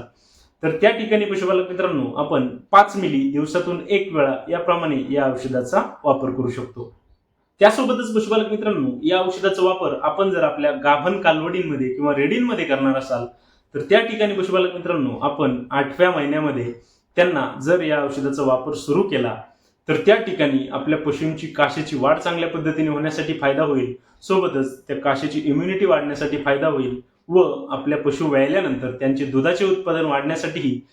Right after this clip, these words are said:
नक्कीच चांगला फायदा या औषधाच्या माध्यमातून आपल्याला पाहायला मिळेल.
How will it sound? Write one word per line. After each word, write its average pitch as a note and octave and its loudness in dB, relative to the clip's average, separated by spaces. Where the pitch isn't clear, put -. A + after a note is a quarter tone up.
नक्कीच F#3 0
चांगला D#3 2
फायदा C#3 2
या C#3 2
औषधाच्या B2+ -2
माध्यमातून B2 -2
आपल्याला A#2+ -2
पाहायला B2 -2
मिळेल. A2+ -6